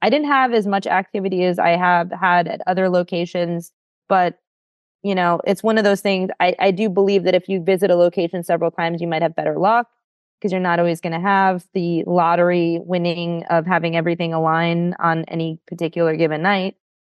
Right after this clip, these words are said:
But it was interesting. There was some activity that seemed to be intelligent. You know, we would ask questions and the, the rem pod would go off. So it was a really cool experience. What I really loved about that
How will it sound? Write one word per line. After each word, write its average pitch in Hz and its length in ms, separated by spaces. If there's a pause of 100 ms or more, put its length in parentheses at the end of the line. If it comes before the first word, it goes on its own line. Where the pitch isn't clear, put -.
(240)
But 196 300
it 240 60
was 254 160
interesting. 254 500
There 175 140
was 190 160
some 208 100
activity 208 480
that 180 220
seemed 196 220
to 202 100
be 185 160
intelligent. 190 840
You 196 80
know, 175 140
we 175 120
would 175 120
ask 170 280
questions 180 540
and 165 160
the, 160 340
the - 80
rem 170 220
pod 175 280
would 165 100
go 170 180
off. 170 420 (560)
So 196 220
it 156 60
was 247 160
a 302 60
really 294 200
cool 277 200
experience. 190 760 (240)
What 214 180
I 214 80
really 262 280
loved 247 240
about 214 240
that 190 340